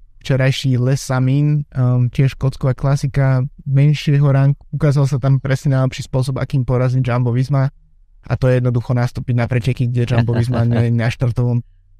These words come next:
Speaker 1: nie je v štartovom poli.
Speaker 2: <laughs>
Speaker 1: A, a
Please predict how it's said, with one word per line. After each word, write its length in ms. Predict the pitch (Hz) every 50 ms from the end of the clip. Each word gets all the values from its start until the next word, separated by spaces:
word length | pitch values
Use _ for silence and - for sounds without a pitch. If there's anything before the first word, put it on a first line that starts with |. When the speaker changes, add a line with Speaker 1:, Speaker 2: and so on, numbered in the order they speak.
| - - - 127 127 123
Speaker 1:
nie 160 | 127 127 123
je 40 | 120
v 40 | -
štartovom 360 | - 127 120 - 131 120 117 -
poli. 220 | - 156 135 147 151
Speaker 2:
<laughs> 120 | 165 160 131 - - _ - 147 - - - -
Speaker 1:
A, 260 | 135 127 131 135 139 139 - - 160 160 - - - - - - 165 - - - - - - - - - - - - - - - - -
a 320 | - 165 151 151 170 160